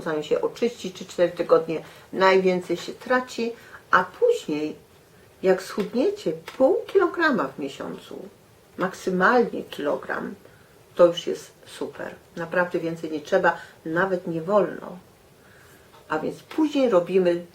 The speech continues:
ostrożnie. I latem oczywiście już inaczej się odżywiamy. Już nie potrzebujemy tej energii, tak dużo tego ciepła i możemy jeść wtedy więcej warzyw,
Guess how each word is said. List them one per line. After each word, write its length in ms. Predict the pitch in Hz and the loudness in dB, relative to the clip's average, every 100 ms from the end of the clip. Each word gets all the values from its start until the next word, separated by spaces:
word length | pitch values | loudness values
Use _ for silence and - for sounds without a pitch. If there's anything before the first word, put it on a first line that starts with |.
| - | -4
ostrożnie. 640 | 170 - 165 139 - 110 92 - - - - - | -4 -2 -2 -2 -2 -12 -14 -16 -20 -20 -12 -2
I 60 | |
latem 520 | 269 233 226 254 254 269 _ - | 4 4 4 0 0 -4 _ -8
oczywiście 540 | 247 - 247 247 262 | -6 -4 -6 -4 -6
już 160 | 233 - | -6 -4
inaczej 420 | 247 240 - 233 | -2 -2 -2 -2
się 160 | - | 0
odżywiamy. 640 | 196 - 151 147 131 - - - - - | -2 -2 -8 -4 -4 -6 -10 -14 -20 -4
Już 180 | 233 - | -2 0
nie 100 | 240 | -2
potrzebujemy 640 | 247 - 220 226 196 160 | -4 -8 -6 0 2 2
tej 160 | - - | -2 -2
energii, 420 | 185 233 202 190 | 2 2 2 2
tak 140 | 165 | 2
dużo 220 | 165 160 | 0 -4
tego 280 | 156 156 185 | -4 -4 -6
ciepła 520 | - 202 - 190 170 - - - - - _ - | 0 0 4 6 6 2 -18 -20 -20 -20 _ -4
i 120 | 294 | 0
możemy 440 | 339 208 208 196 180 | 2 2 2 2 4
jeść 220 | 170 170 | 2 -2
wtedy 220 | 180 170 | -6 -4
więcej 320 | 160 160 151 | -6 -6 -8
warzyw, 500 | 147 185 202 190 175 | 2 2 2 0 -2